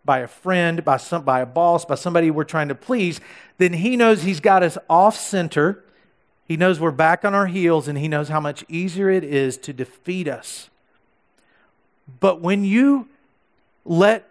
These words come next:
your need to be accepted be fulfilled by God, you can push through just about anything. When you stop that fear of being, 'cause really people can't reject you. They might reject your ideas.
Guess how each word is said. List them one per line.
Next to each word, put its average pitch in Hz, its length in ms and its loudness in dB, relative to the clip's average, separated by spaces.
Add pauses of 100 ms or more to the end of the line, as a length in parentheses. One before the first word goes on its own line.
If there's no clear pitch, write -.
your 165 200 -2
need 180 340 -2
to 202 60 -4
be 185 180 0
accepted 180 640 -2
be 196 160 -4
fulfilled 180 600 0
by 147 160 2
God, 160 600 0 (760)
you 175 140 -4
can 156 180 -4
push - 380 -4
through 143 200 -4
just 139 340 -4
about 131 280 -2
anything. 127 500 -14 (1080)
When 175 180 0
you 226 120 6
stop 226 420 0
that 180 280 0 (140)
fear 240 500 2
of 196 120 2
being, 202 200 0
'cause 185 180 -4
really 254 280 0
people 247 340 -2
can't 208 280 -6
reject 165 500 0
you. 139 100 -10
They 165 120 -2
might 220 180 0
reject 170 400 -2
your 143 140 -2
ideas. 233 580 2